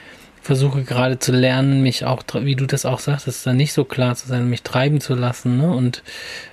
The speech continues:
äh, und nicht immer das Kommando zu haben, rechthaberig zu sein und all das. Und, und eben nicht diesem Bild zu entsprechen, sondern da Raum zu lassen, diese, diesen,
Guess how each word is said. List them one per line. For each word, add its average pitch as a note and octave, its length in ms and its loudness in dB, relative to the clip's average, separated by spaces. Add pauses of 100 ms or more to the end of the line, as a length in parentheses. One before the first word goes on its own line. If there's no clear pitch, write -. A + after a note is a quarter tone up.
äh, C3+ 260 2
und B2+ 240 2
nicht C#3+ 200 2
immer C3 220 2
das - 360 -2
Kommando B2+ 440 2
zu C3 200 0
haben, A#2 380 4
rechthaberig A#2+ 680 0
zu B2 140 -2
sein A#2 340 0
und A2+ 140 -2
all A#2 240 0
das. A#2 400 -2
Und, A#2+ 560 -4 (960)
und C#3 160 0
eben C#3 240 4
nicht E3+ 300 2
diesem C3+ 280 4
Bild B2+ 220 2
zu - 100 -4
entsprechen, A#2+ 600 -2
sondern B2 340 2
da A#2+ 480 0
Raum B2 320 2
zu C3 120 0
lassen, B2 420 0
diese, B2 320 -2 (160)
diesen, B2 580 0